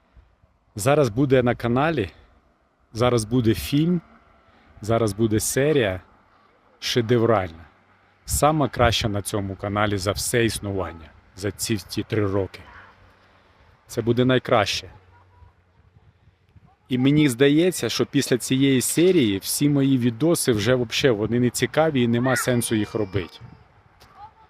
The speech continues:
Мало того, перша серія вже зроблена, а другої нема. Тобто перша серія закінчиться інформацією про наступну другу серію,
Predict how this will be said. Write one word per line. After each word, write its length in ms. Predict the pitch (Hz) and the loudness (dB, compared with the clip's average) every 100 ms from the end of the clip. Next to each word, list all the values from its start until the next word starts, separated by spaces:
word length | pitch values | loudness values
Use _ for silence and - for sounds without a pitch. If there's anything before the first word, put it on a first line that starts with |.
| _ _ - _ - | _ _ -20 _ -10
Мало 340 | 113 131 175 160 | -2 2 2 0
того, 400 | 127 107 90 90 _ _ _ - _ _ _ | 0 -2 -4 -10 _ _ _ -20 _ _ _
перша 340 | 143 156 - | -2 -2 -2
серія 400 | - - 160 151 | -2 0 2 2
вже 180 | 127 110 | 0 0
зроблена, 600 | 110 131 180 165 117 92 - _ _ - _ _ _ | 0 0 0 0 -2 -4 -8 _ _ -20 _ _ _
а 120 | 120 | -4
другої 560 | 110 131 175 135 127 117 | 0 2 4 4 4 4
нема. 480 | 120 123 117 95 87 _ _ _ _ _ _ _ _ _ _ _ _ | 2 2 0 -2 -6 _ _ _ _ _ _ _ _ _ _ _ _
Тобто 420 | - 117 - 113 104 _ _ _ - | -2 -2 0 -2 -2 _ _ _ -2
перша 320 | 135 127 120 | -2 0 -2
серія 320 | - 127 123 | 0 2 2
закінчиться 840 | 107 113 123 113 131 113 117 110 98 _ _ _ _ _ _ _ _ - - - | 0 0 0 -2 -2 -6 -6 -8 -10 _ _ _ _ _ _ _ _ -16 -12 -4
інформацією 680 | 113 123 117 123 117 110 | -2 2 2 2 0 -4
про 140 | - 107 | -4 -2
наступну 500 | 107 - 120 - 104 | -2 -2 -4 -2 -2
другу 340 | 101 185 160 | 0 0 -2
серію, 400 | 131 110 95 87 | -2 -2 -4 -8